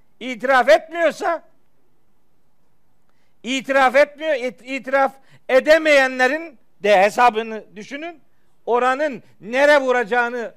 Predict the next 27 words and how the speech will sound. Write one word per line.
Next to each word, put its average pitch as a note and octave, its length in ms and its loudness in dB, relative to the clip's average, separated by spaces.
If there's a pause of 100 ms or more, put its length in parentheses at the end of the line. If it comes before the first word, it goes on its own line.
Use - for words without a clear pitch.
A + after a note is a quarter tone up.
(160)
varın A#3+ 340 -2
siz A3 220 -12
hayal G3 340 0
edin. A#2 240 -14 (540)
Korkunç. A#3+ 440 -4 (180)
Ateistler, B3+ 720 -2 (220)
ateist C4 580 0
ve G3+ 180 -6
deistlerin B3 560 -4
oranı B3+ 500 -2 (180)
yüzde A#3 300 -8
otuzu A#3+ 480 -6
buluyor. A#3 340 -12 (180)
Ne D4 160 0
korkunç D4+ 540 -6
bir C#4 100 -4
rakam G#3+ 360 -6
bu G3+ 100 -10
ya. A3 240 -10 (320)
Sebebi C4 480 0
ne E4 160 -2
bunun? C#4 260 -8 (460)
Sebebi D4+ 480 2
bu E4+ 160 -4
din F4 200 -2
sunumu E3 400 -14
işte. - 260 -20